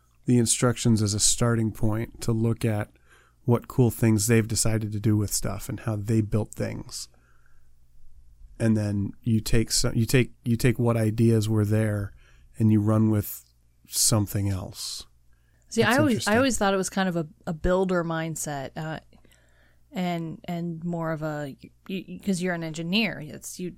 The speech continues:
Speaker 2: you design things.
Speaker 1: Mm-hmm.
Speaker 2: And I, I always thought it was more of that mindset, but I'm wondering if it's more of, that's what I became accustomed to.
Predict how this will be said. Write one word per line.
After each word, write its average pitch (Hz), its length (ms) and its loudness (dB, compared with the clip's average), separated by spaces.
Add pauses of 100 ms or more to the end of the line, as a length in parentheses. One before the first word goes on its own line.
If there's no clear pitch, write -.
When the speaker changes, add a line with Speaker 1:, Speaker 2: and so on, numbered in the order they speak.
Speaker 2:
you 180 140 -10
design 170 560 -6
things. 143 680 -6
Speaker 1:
Mm-hmm. 104 260 4 (560)
Speaker 2:
And 185 180 -6
I, 185 140 -4 (100)
I 202 140 0
always 196 160 0
thought 185 120 -2
it 175 120 -4
was 170 120 -10
more 180 220 -4
of 151 120 -12
that 202 180 -4
mindset, 170 500 -10
but 170 100 -6
I'm 175 140 -6
wondering 185 320 -6
if 170 100 -10
it's - 180 -14
more 175 260 -4
of, 160 380 -6 (680)
that's 175 380 -2
what 185 140 -2
I 165 160 -4
became 170 680 -4
accustomed 165 600 -8
to. 139 340 -10